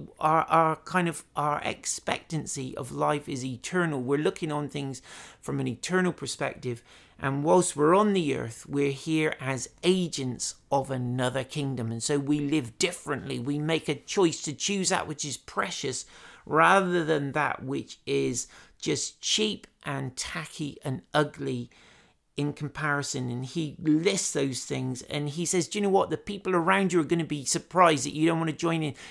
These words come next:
It's been Halloween. What a pack of nonsense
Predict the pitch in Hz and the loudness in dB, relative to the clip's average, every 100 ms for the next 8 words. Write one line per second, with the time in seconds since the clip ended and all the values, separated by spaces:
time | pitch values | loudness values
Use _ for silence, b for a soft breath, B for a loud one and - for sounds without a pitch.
0 | B 220 208 175 - 226 226 220 - 233 | B 2 4 0 4 4 4 -2 2 8
1 | 226 220 240 208 175 147 190 220 285 - | 10 8 8 4 2 -4 -4 2 2 2
2 | 196 147 - - - 254 - 220 160 170 | 0 0 0 -6 -4 -6 -2 -2 2 2
3 | 175 220 269 208 - 143 85 - | 4 4 4 0 -2 -2 -4 -10